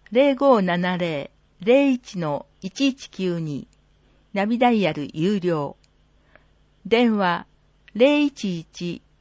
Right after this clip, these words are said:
三三零の零七七七。有料。年金コーナー。障害年金とは、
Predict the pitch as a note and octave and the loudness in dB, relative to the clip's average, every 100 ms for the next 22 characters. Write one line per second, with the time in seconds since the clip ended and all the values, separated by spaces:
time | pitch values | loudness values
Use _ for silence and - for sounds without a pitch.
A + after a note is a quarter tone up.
0 | _ - C4 D4 C#4 C4+ B3 E3+ F#3 E3+ | _ -2 4 4 4 2 4 2 0 0
1 | D3+ C#3+ C#3+ _ _ - C4 B3+ F#3 F#3 | -2 -4 -4 _ _ 2 4 4 2 2
2 | G3+ F#3 F3+ F#3+ E3+ C#3+ - F3+ D#3 G#2+ | 2 2 0 0 0 -2 -2 0 0 -4
3 | _ _ _ - G#3 B3 A3+ G#3+ F#3+ E3 | _ _ _ -8 -2 -2 0 -2 0 -4
4 | - _ _ _ _ _ _ _ _ _ | -6 _ _ _ _ _ _ _ _ _
5 | _ _ _ _ _ _ _ _ _ _ | _ _ _ _ _ _ _ _ _ _
6 | _ _ _ _ - A3 C4+ C4 C4 B3 | _ _ _ _ -6 -2 0 -2 -2 -2
7 | B3 A3+ F3 D3 C#3 C#3 _ _ _ _ | -2 -2 -2 -6 -8 -10 _ _ _ _
8 | _ _ _ _ _ _ _ - C4+ C#4+ | _ _ _ _ _ _ _ -10 -2 -2
9 | C4+ C#4 B3+ B3+ A#3+ - E3+ - D#3 D3+ | 0 0 2 0 -2 -6 -10 -8 -8 -8
10 | - | -10